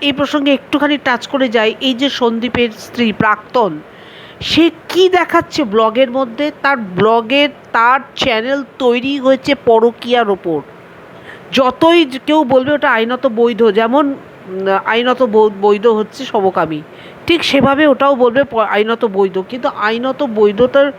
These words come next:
সাপোর্ট আছে বলে উ-, যা, যা ইচ্ছা তাই চ্যানেলে দেখানো যায়, ভিউজ কামানো যায়, সেও দেখিয়ে দিচ্ছে। ফলস স্টেটমেন্ট দিয়ে ভিডিও বানিয়ে আশি হাজার, সত্তর হাজার ভিউজ,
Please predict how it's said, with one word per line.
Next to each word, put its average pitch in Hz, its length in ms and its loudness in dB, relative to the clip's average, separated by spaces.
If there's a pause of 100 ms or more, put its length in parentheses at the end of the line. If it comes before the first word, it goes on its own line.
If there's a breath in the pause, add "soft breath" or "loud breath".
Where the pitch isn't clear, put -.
(260 loud breath)
সাপোর্ট 285 580 0 (120)
আছে 226 320 -4
বলে 202 340 -2 (400 loud breath)
উ-, 339 80 -10 (220)
যা, 269 220 0 (220)
যা 302 240 0
ইচ্ছা 285 480 -4
তাই 285 240 2
চ্যানেলে 254 400 -2
দেখানো 247 480 -2
যায়, 220 320 2
ভিউজ 196 540 -2
কামানো 208 380 0
যায়, 180 260 0 (380 loud breath)
সেও 226 240 2
দেখিয়ে 190 380 -2
দিচ্ছে। 156 420 -10 (540 loud breath)
ফলস 294 460 2
স্টেটমেন্ট 294 840 -4 (500)
দিয়ে 254 360 4 (320)
ভিডিও 233 380 0
বানিয়ে 226 480 -2 (600)
আশি 214 280 -2
হাজার, 220 300 2
সত্তর 240 400 0
হাজার 202 260 -2
ভিউজ, 185 480 -2